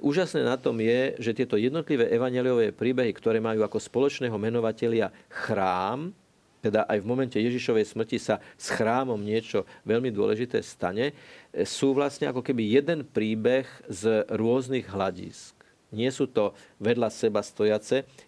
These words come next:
izolované príbehy, ale jeden príbeh, ktorý je vyskladaný z takýchto situácií, ktoré potom vytvárajú akúsi novú kvalitu,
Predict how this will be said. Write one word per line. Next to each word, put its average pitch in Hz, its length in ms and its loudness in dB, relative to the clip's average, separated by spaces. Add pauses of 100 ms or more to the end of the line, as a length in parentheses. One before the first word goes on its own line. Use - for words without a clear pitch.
izolované 120 640 2
príbehy, 139 560 -2 (160)
ale - 240 0
jeden 123 320 0
príbeh, 110 320 0
ktorý 110 480 -2 (160)
je 104 160 0
vyskladaný 117 880 -2 (320)
z 104 540 0 (340)
takýchto 110 400 -4
situácií, 95 720 -4
ktoré 107 240 -2
potom 120 240 -4
vytvárajú 107 560 0
akúsi 98 560 -6 (240)
novú 98 320 -6
kvalitu, 92 560 -6